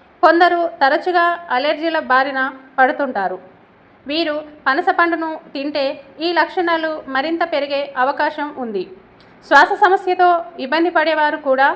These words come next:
ఈ ఫలానికి దూరంగా ఉండడం మంచిది. డయాబెటీస్ పేషెంట్లు కూడా పనస పండును తినకపోవడం మంచిది. పనస పండు తినడం వల్ల గర్భస్రావం అయ్యే అవకాశాలు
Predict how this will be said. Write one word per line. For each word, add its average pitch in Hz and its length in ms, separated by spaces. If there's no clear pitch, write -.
ఈ 330 180
ఫలానికి 311 520
దూరంగా 311 400
ఉండడం 277 260
మంచిది. 214 360
డయాబెటీస్ 339 560
పేషెంట్లు 294 460
కూడా 262 200
పనస 349 280
పండును 339 280
తినకపోవడం 311 580
మంచిది. 240 360
పనస 349 280
పండు 359 200
తినడం 294 340
వల్ల 294 180
గర్భస్రావం 339 580
అయ్యే 277 240
అవకాశాలు 302 540